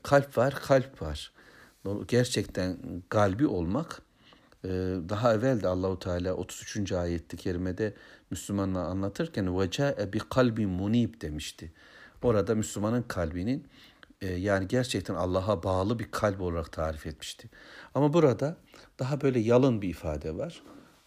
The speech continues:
E, ben bildiğim kadarıyla söyleyeceğim. Bilmediklerimden dolayı Allah beni affetsin. Ee, Rabbim daha güzel bilgilere ulaştırsın inşallah. Yanlış ifadeler kullanmaktan da,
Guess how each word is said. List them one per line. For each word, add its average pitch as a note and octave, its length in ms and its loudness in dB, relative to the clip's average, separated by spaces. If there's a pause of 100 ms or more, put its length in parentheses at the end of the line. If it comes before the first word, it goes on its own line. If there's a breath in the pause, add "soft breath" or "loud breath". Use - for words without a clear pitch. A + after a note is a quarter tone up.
E, F2+ 160 -6
ben A2+ 200 2
bildiğim A2+ 280 2
kadarıyla G2+ 460 0
söyleyeceğim. F#2 720 -4
Bilmediklerimden F2+ 880 -4
dolayı F2 220 -2
Allah F2 360 -2
beni F2 180 -2
affetsin. F2+ 600 -8 (560 loud breath)
Ee, F2+ 180 -2
Rabbim G2 360 0
daha G2 180 0
güzel F#2 360 0
bilgilere F2+ 440 -2
ulaştırsın F2 680 -4
inşallah. D#2+ 560 -6 (500 loud breath)
Yanlış G2+ 320 0
ifadeler F#2 580 0
kullanmaktan F2+ 880 -4
da, F2 220 -4